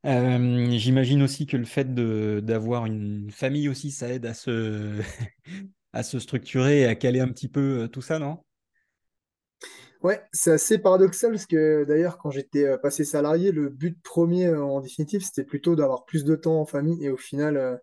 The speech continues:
Speaker 2: en étant salarié, euh, ben, je me suis rendu compte que je bougeais plus, euh, un peu au bout du monde comme j'avais l'habitude avant avec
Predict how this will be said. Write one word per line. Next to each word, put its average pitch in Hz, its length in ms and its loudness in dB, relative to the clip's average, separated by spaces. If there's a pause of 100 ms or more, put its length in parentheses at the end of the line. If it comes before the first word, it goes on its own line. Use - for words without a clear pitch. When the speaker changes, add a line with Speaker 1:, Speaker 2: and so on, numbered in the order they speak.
(760)
Speaker 2:
en 147 120 0
étant 156 260 2
salarié, 160 540 2
euh, 135 180 -2
ben, 131 500 -10
je 131 120 -8
me 143 60 0
suis 139 200 -2
rendu 135 220 0
compte 165 260 0
que 131 460 -2
je 135 120 -10
bougeais 165 320 0
plus, 180 420 -2
euh, 151 80 -4 (560)
un 151 140 -12
peu 160 140 -6
au 165 120 2
bout 156 180 -6
du 156 140 -4
monde 175 240 -2
comme 151 140 -8
j'avais 143 200 -2
l'habitude 143 380 -6
avant 151 280 -2
avec 135 180 -6